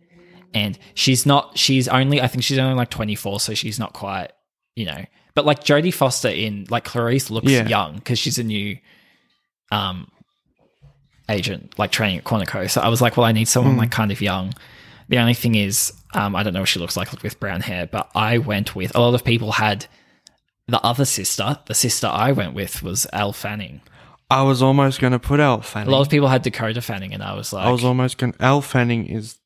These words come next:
Speaker 2: the great.
Speaker 1: Yes.
Speaker 2: Yes? Okay.
Speaker 1: She is the great.
Speaker 2: <laughs>
Speaker 1: The great Elle Fanning.
Speaker 2: The great.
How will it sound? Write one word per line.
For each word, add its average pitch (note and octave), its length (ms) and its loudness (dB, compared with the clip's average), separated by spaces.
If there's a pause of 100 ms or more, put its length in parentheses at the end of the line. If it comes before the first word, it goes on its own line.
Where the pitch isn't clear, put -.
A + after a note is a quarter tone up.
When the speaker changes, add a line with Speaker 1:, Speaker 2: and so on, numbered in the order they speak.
Speaker 2:
the A#2 60 -2
great. D#2 280 -4 (220)
Speaker 1:
Yes. - 180 -10
Speaker 2:
Yes? A2+ 240 -4
Okay. - 260 -14
Speaker 1:
She C3 400 2
is B2 240 0
the A2+ 140 -8
great. G2+ 460 -8
Speaker 2:
<laughs> A#2+ 40 2 (580)
Speaker 1:
The D3 100 2
great B2 320 2
Elle A#2 160 -2
Fanning. G#2+ 240 -2
Speaker 2:
The - 80 -10
great. D2 240 0